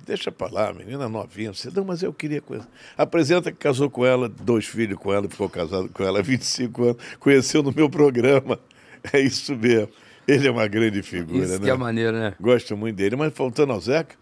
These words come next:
Speaker 1: ele conhece coisas. Eu disse pra ele uma vez, ele perguntou, "Por que que eu vou gravar? Escolhe uma música pro meu disco novo."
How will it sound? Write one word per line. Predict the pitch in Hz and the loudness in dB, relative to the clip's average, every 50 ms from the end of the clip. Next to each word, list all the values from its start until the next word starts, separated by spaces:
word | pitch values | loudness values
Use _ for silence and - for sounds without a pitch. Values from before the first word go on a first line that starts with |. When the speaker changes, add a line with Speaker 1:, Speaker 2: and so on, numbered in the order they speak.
| - _ - - - - - - - _ - | -20 _ -20 -20 -20 -20 -20 -20 -20 _ -6
Speaker 1:
ele | 208 214 208 170 | -4 -4 -4 -6
conhece | - _ - - - - 151 113 110 135 143 - - 98 69 | -6 _ -18 -18 -8 -4 -2 0 0 0 -2 -2 -6 -8 -8
coisas. | - _ - 90 113 123 104 95 - - - | -10 _ -4 0 0 0 0 -2 -6 -8 -6
Eu | 117 113 | -6 -4
disse | 98 131 131 - - | -4 -4 -6 -6 -4
pra | - 120 117 | -2 -2 -2
ele | 113 | 0
uma | 117 107 87 | -2 -4 -6
vez, | 80 82 85 78 82 - - - | -4 -6 -6 -6 -6 -10 -10 -6
ele | - 98 90 | -6 -6 -2
perguntou, | - 110 101 98 90 - 101 98 92 | 0 0 0 0 -2 -2 -2 -2 -2
"Por | - _ - | -4 _ -6
que | - 220 | -6 -4
que | 214 - | 0 0
eu | 208 | 0
vou | 156 165 165 | 2 2 -2
gravar? | 143 131 117 101 90 85 104 101 98 - - - - | -2 0 -2 -2 -2 0 -2 -2 -2 -4 -10 -14 -12
Escolhe | - - - 233 233 202 | -10 0 2 2 2 2
uma | 185 175 143 | 2 0 -2
música | 131 143 160 151 117 - - 135 | 0 2 2 2 2 0 -4 -4
pro | - 135 127 | -2 -2 -2
meu | 123 117 104 | -2 -2 -2
disco | 90 87 107 101 - - - | -2 -4 -6 -8 -8 -10 -12
novo." | 82 80 82 76 80 78 | -12 -12 -12 -12 -12 -14